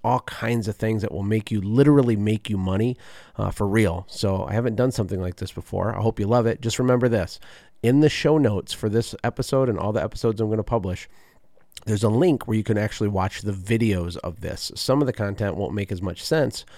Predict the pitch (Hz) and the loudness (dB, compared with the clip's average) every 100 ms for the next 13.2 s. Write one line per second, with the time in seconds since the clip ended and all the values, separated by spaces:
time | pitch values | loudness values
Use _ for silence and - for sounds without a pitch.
0 | - _ - 110 92 107 - 101 95 120 | -20 _ -2 -2 0 -4 -2 -4 0 0
1 | 151 113 - - 82 92 113 - - - | 2 0 -2 -8 -6 -6 -8 -12 -20 -14
2 | - 98 95 - 98 90 98 101 107 113 | -4 -2 0 0 0 0 -2 0 0 -2
3 | 107 104 104 104 101 101 98 87 85 87 | -2 -2 0 0 2 0 -2 -4 -6 -4
4 | 107 104 101 101 92 85 95 90 90 - | 0 0 0 -2 -4 -4 -4 -4 -6 -6
5 | 78 - - 92 - - - - 107 104 | -8 -6 -4 -4 -4 -16 -20 -4 -2 0
6 | 104 101 113 - 262 220 110 87 90 90 | -2 -2 -2 4 4 4 0 0 -2 -2
7 | 107 117 - - 143 147 165 151 147 147 | -2 -4 -6 -2 -2 -2 0 2 2 2
8 | 135 107 - 185 - - 107 104 95 107 | 0 0 -4 -4 -4 0 0 -2 -4 -4
9 | 104 98 95 - 95 87 107 160 165 101 | -2 0 -2 -4 -10 -4 0 2 4 2
10 | 87 90 87 92 82 85 127 180 - - | -2 -6 -4 -6 -6 0 2 2 -6 -20
11 | - - 120 - 190 196 135 123 95 160 | -14 -2 0 2 2 4 4 2 2 0
12 | 220 226 127 - 127 139 123 104 110 135 | 0 -2 -2 -2 0 2 2 2 -2 -2
13 | 143 - | -4 -10